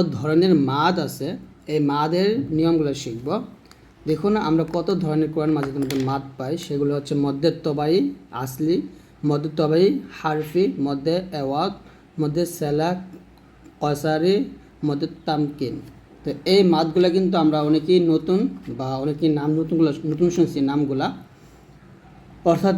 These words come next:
এরকম মাদের নাম হয়তো আমরা আগে কখনো শুনি নাই। তো যাই হোক, আজকের এই ভিডিওটা যদি সম্পূর্ণ দেখেন, তাহলে প্রত্যেকটি বিষয় বুঝতে পারবেন। তো অবশ্যই ভিডিওটি সম্পূর্ণ দেখবেন, একটু টানবেন না।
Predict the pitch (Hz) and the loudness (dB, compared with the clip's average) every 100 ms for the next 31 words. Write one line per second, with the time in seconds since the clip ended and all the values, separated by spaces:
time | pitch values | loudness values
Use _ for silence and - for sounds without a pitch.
0 | 185 180 190 190 214 190 160 170 170 170 | 2 4 4 4 4 4 4 4 6 6
1 | 165 156 156 151 151 147 147 156 156 151 | 4 2 0 2 2 2 0 0 -2 -2
2 | 160 165 165 156 156 156 180 - - - | -2 -2 -2 -2 0 0 -2 -6 -10 -6
3 | 139 160 180 220 214 - 156 156 - 180 | -2 2 2 0 -2 -6 -8 -6 -2 0
4 | 185 175 180 170 156 143 143 147 - 151 | 0 4 4 2 0 0 -2 -4 -4 -2
5 | 156 156 151 135 156 156 185 196 185 135 | 0 0 0 0 -2 0 0 0 -2 -2
6 | 135 131 151 147 165 151 143 143 190 151 | -2 -2 -6 -2 -2 -2 -2 0 0 0
7 | 139 - 131 113 107 107 110 - - - | -4 -8 -8 -8 -8 -10 -14 -18 -20 -20
8 | - - - - - - - - - - | -20 -20 -20 -20 -20 -20 -20 -20 -20 -20
9 | - - - - - 160 156 165 180 - | -20 -20 -20 -16 -2 2 4 2 2 4
10 | 196 156 165 165 165 170 160 160 160 160 | 4 6 4 2 0 0 0 2 2 2
11 | 170 143 - 135 131 123 131 151 | 0 0 -4 -6 -6 -4 -2 0